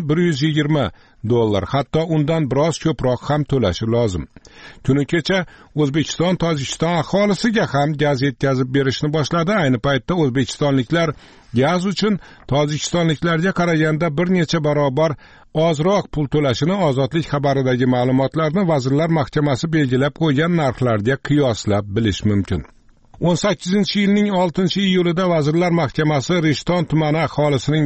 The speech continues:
bandligini ta'minlash, aholi turmush darajasi va sifatini yanada oshirish, fuqarolarni, ayniqsa ayollar va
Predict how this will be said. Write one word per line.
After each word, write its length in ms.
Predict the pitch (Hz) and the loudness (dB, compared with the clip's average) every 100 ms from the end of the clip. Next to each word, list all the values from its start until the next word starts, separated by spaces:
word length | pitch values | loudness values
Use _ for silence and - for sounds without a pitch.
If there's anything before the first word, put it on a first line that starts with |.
| 120 | 0
bandligini 540 | 135 131 143 135 147 143 | 0 0 -2 -2 -2 0
ta'minlash, 540 | 143 143 143 151 123 - - - - - 143 | 0 0 0 0 -2 -4 -16 -20 -20 -12 -6
aholi 340 | 127 165 175 185 | -2 0 0 0
turmush 320 | - 180 170 123 | -2 0 -2 0
darajasi 480 | 160 160 143 160 - 156 | 0 0 0 -2 -2 -2
va 80 | 160 | -2
sifatini 420 | - 147 139 156 151 | -2 -4 0 0 2
yanada 280 | 147 151 143 139 | 0 0 0 0
oshirish, 400 | 123 147 156 110 - - - - | 0 0 0 0 -4 -18 -20 -18
fuqarolarni, 760 | - - 143 143 143 143 135 151 135 | -8 -2 2 2 2 2 0 0 0
ayniqsa 320 | 151 175 - 170 156 | 0 -2 -2 -2 2
ayollar 420 | 143 147 147 185 | 2 2 0 0
va 80 | 170 | 0